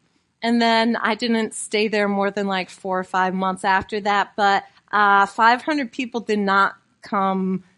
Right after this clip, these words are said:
to our church that Sunday <sighs> or that summer.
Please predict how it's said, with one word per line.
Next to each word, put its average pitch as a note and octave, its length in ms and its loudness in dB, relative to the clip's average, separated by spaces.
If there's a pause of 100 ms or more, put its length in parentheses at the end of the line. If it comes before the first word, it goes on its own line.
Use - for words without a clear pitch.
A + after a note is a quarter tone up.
to G#3+ 320 -2
our F#3+ 240 0
church F#3 580 -6
that F3+ 340 0
Sunday F3+ 460 -4 (1160)
<sighs> - 1040 -12
or G#3+ 120 -2
that G3 260 0
summer. E3+ 280 -6